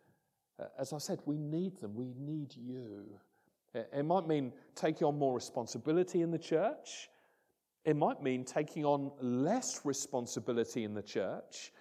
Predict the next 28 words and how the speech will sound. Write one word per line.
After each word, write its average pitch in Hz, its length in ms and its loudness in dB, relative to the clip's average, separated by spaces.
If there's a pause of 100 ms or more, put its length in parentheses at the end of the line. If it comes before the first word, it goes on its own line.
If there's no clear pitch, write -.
(140)
and 135 120 0 (120)
innovating 156 580 4
with 131 140 0
the 131 40 0
gifts 170 280 2
God's 135 240 0
given 170 280 2
you 123 120 0
to 131 160 -4
advance 147 580 0
his 127 160 -2
agenda 120 800 2 (240)
in 135 160 -2
every 143 260 2
domain 139 720 0
of 131 380 4
life, 143 520 0
at 120 140 -2
school, 160 580 2
at 104 100 -2
work, 147 440 4
in 113 80 -6
the 120 120 -2
arts, 139 600 0 (260)
uh, 127 160 2
in 127 140 -6
politics, 160 640 0
in 110 100 -6